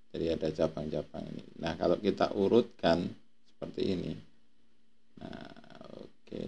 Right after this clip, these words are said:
nah seperti ini. Ini adalah pola F, bentuknya spiral. Jadi pola F yang paling standar seperti ini,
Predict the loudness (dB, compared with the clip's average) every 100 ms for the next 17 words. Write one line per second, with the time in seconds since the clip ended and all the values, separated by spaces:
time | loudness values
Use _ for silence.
0 | -6 -6 -10 -14 -12 -10 -8 -2 -2 -4
1 | -12 -20 -20 -20 -20 -20 -20 0 12 12
2 | 12 12 12 12 12 12 12 12 8 -4
3 | -20 -20 -20 -8 6 6 6 -10 -12 2
4 | 10 10 12 12 12 10 6 -6 -10 10
5 | 12 12 12 8 -8 0 12 12 12 12
6 | 12 12 12 12 12 12 12 12 10 6
7 | 4 4 10 10 8 2 -2 2 4 6
8 | 4